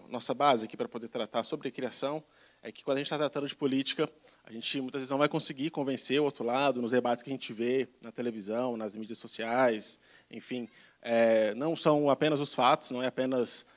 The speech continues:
a razão que leva uma pessoa a ser convencida de um lado ou de outro, ou de achar que, é, vai conseguir convencê-la a mudar de lado, né? A gente vai, viu, então, que essas coisas acontecem, esses embates continuam acontecendo, e talvez os embates não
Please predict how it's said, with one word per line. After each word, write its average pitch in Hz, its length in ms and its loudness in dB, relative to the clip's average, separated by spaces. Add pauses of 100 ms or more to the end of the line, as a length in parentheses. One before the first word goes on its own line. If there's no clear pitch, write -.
a 113 200 -4
razão 123 540 4
que 147 100 -2
leva 123 280 6
uma 135 60 2
pessoa 139 580 2 (240)
a - 80 -8
ser 135 140 -4
convencida 143 460 -2
de 131 80 -6
um 127 80 -4
lado 139 360 4
ou 131 40 0
de 120 120 -2
outro, 147 440 0 (240)
ou 123 80 -12
de 117 60 -10
achar 127 220 -2
que, 123 500 -6
é, 113 260 0
vai 120 140 -2
conseguir 147 460 -2
convencê-la 143 680 2 (280)
a 123 180 4
mudar 131 380 4
de 123 100 0
lado, 113 340 2
né? 131 280 -4
A 107 80 -10
gente 113 240 -8
vai, 123 160 0
viu, 131 260 0
então, 143 320 2 (320)
que 131 500 -2
essas 120 240 -6
coisas 147 200 2
acontecem, 143 440 2
esses 135 120 -6
embates 135 240 4
continuam 143 400 -2
acontecendo, 139 500 -2
e 139 60 -4
talvez 143 440 4 (280)
os 123 120 -6
embates 135 460 4
não 147 440 2